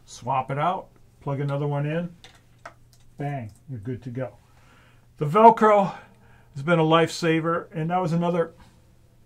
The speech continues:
lesson hard learned. I was playing a festival and I was recording all my performances, and I had,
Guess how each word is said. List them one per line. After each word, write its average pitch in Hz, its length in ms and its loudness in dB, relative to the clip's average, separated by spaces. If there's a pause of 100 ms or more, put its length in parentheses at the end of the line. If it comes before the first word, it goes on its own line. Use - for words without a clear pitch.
(360)
lesson 139 480 -4
hard 123 400 -10
learned. 123 420 -8 (240)
I 131 100 -10
was 131 360 -16 (600)
playing 139 300 -6
a 127 40 -8
festival 160 800 -2
and 127 100 -6
I 127 60 -6
was 120 180 -10
recording 131 460 -8
all 117 160 -6
my 107 280 -14 (1120)
performances, 170 1000 -4 (760)
and 170 380 -6
I 175 220 -2
had, 156 460 -2